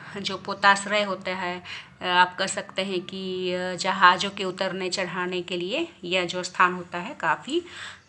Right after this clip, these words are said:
मतलब, यातायात के लिए काफ़ी, अ, उपयोगी हो जाता है। Next है हमारा हिंद महासागर।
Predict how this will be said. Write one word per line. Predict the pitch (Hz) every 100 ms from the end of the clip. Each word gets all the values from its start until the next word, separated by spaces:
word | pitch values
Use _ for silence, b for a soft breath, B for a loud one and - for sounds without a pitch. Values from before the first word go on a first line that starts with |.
| -
मतलब, | 196 226
यातायात | 233 220 220 202 190 -
के | 180
लिए | 220
काफ़ी, | - 190 190 294
अ, | 381 B B B - 190 180 175 175 - -
उपयोगी | - 247 226 208
हो | 180
जाता | 170 156 156
है। | 160 165 - _ B B B B B 202
Next | 269 285 -
है | 240
हमारा | 226 214 214 214
हिंद | 214 214 170
महासागर। | 165 170 165 175 160 160